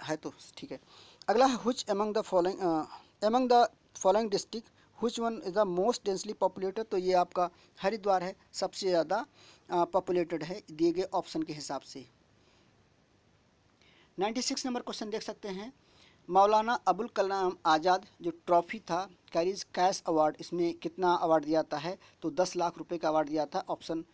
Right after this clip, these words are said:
सी इसका सही आंसर हो जाएगा। नेक्स्ट क्वेश्चन है, "How many railway junction, अ, will fall on the rail journey, अ, route between the रुड़की and काठगोदाम वाया", जो है रुद्रप्रयाग सिटी से होकर? ये काफ़ी कॉम्प्लेक्स क्वेश्चन है,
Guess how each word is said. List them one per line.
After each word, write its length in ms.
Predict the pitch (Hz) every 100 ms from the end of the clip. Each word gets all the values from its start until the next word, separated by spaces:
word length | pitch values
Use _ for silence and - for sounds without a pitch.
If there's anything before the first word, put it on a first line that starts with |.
| _
सी 200 | - 240
इसका 220 | 196 -
सही 220 | 175 170 190
आंसर 200 | 190 190
हो 100 | 180
जाएगा। 360 | 190 170 190 - _ _
नेक्स्ट 240 | 190 233 -
क्वेश्चन 200 | 214 240
है, 180 | 180 170
"How 200 | 190 220
many 240 | 214 202
railway 340 | 185 180 190 175
junction, 340 | 277 - 165 - _ _ _ _ -
अ, 220 | 175 170 165 - _
will 160 | 170 214 -
fall 160 | 202 226 -
on 200 | 185 185
the 220 | 180 190 - _ _ _ -
rail 320 | 160 208 247
journey, 380 | 185 175 165 196 _ - - -
अ, 300 | 180 175 185
route 200 | 180 240
between 320 | 185 180 190
the 160 | 196 180
रुड़की 440 | 156 165 160 220 -
and 200 | 175 226 - _ _ _
काठगोदाम 580 | 233 226 170 156 147 131 - _ -
वाया", 340 | 147 175 185
जो 140 | 175 180
है 260 | 170 202 170
रुद्रप्रयाग 520 | 170 175 160 165 160
सिटी 260 | 165 160
से 140 | 151 156
होकर? 160 | 151
ये 280 | 190 _ -
काफ़ी 280 | 208 247 254
कॉम्प्लेक्स 380 | 233 185 202 -
क्वेश्चन 340 | 180 - 165
है, 180 | 160 190